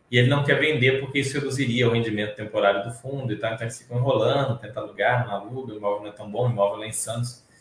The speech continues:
Eu não gosto muito dessa atitude. Eu acho que tem que, né, extrair aí, arrancar a casquinha da ferida, tirar na carne aí e resolver. Mas, enfim, isso é um,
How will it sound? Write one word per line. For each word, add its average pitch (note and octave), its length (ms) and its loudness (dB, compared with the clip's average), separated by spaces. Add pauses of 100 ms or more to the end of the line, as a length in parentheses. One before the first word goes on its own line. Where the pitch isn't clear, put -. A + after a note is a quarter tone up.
(260)
Eu A#2+ 120 4
não C3 160 4
gosto A#2 340 2
muito A2 220 -6
dessa A2 260 -4
atitude. G2+ 500 -10
Eu G2 160 -4
acho - 220 0
que - 80 -18
tem A2+ 220 -10
que, A#2+ 160 -14 (680)
né, G2+ 960 0 (120)
extrair G#2 640 2
aí, G2 200 0
arrancar G2 720 -2
a - 40 -4
casquinha G2+ 480 -4
da F#2+ 100 -6
ferida, G#2 800 -2 (480)
tirar G#2 300 0
na B2+ 200 2
carne G#2 340 2
aí G#2 100 0
e A2 60 -2
resolver. B2 540 -4 (140)
Mas, A#2+ 180 -6
enfim, C3+ 360 -10 (340)
isso - 160 -12
é B2 60 -2
um, A#2+ 260 2